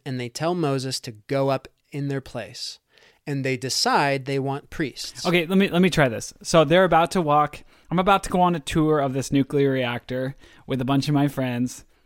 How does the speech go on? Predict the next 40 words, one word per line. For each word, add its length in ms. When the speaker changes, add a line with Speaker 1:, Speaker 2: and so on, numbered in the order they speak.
Speaker 2:
and 460
we 320
got 240
the 260
suits 540
on, 400
and 120
we're 220
in 200
that 240
first 320
room, 240
and 100
the 60
person's 320
giving 260
us 120
the 120
instructions, 840
and 160
I 120
just 300
chicken 300
out. 180
I 80
mean, 160
maybe, 300
like, 240
jumping 300
out 80
of 80
an 60
airplane 400
is 120
<laughs> 0
even, 380
is 240
even 200
a 60
better, 360